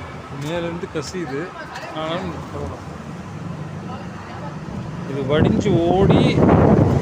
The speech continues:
அ, அப்புறப்படுத்தப்படணும். அந்த அளவுக்கு அதுக்கான வேலை திட்டம் இருக்கணும். அதுதான், இதுதான் முறையான திட்டம்.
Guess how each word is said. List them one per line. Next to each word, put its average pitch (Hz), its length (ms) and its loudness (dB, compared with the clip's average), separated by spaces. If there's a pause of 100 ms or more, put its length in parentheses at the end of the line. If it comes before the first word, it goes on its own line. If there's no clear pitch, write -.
(880)
அ, 156 100 -6 (760)
அப்புறப்படுத்தப்படணும். 135 920 -2
அந்த 139 180 -2
அளவுக்கு 156 400 2 (500)
அதுக்கான 131 500 -2 (420)
வேலை 147 320 2
திட்டம் 147 340 2
இருக்கணும். 87 380 2 (680)
அதுதான், 175 420 6
இதுதான் 185 320 6
முறையான 180 400 6
திட்டம். 156 380 4